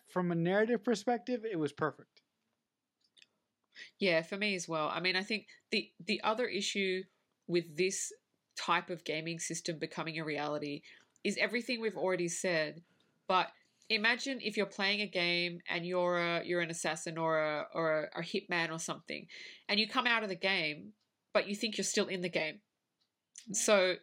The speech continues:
Speaker 2: and you don't know what's what. So you go around killing people, not realizing you're not in the game, you're in real life. And that could happen.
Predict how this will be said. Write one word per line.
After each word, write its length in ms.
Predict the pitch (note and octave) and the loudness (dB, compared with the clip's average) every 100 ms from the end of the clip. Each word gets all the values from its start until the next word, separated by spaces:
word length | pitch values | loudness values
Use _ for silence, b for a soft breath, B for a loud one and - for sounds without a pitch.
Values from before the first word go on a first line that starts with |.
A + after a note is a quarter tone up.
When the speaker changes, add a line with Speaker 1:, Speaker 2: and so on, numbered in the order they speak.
| - | 0
Speaker 2:
and 140 | G3+ | 2
you 100 | G#3+ | 4
don't 220 | A3 A#3 | 4 2
know 120 | G#3+ G3+ | 4 2
what's 280 | F#3+ - - | 2 -2 0
what. 240 | - - | 0 2
So 80 | - | 2
you 160 | G#3 B3 | 2 4
go 120 | C4 | 4
around 260 | A3+ G3 | 6 2
killing 260 | F3 A#3 G#3+ | 2 0 0
people, 460 | F#3 D#3 - E3 G3+ | -2 -2 0 -2 2
not 180 | G3+ F#3 | 0 2
realizing 600 | G3+ G#3+ F3 E3 F3 F3+ | 4 4 4 2 -2 -2
you're 100 | F3+ | -2
not 160 | F3+ | -2
in 60 | F3+ | -2
the 80 | F3 | 0
game, 380 | F#3 E3+ D#3 F3 | 2 0 -2 -6
you're 160 | F3+ F3 | -2 0
in 60 | |
real 140 | F3 D#3+ | 0 0
life. 400 | - - - - _ - | 0 -4 -8 -20 _ -2
And 160 | G#3 G#3 | -2 6
that 220 | A#3+ - - _ _ _ _ - - - | 8 8 2 _ _ _ _ -20 -20 0
could 180 | B3+ C4 | 4 6
happen. 340 | D4+ - F#3 | 6 4 -2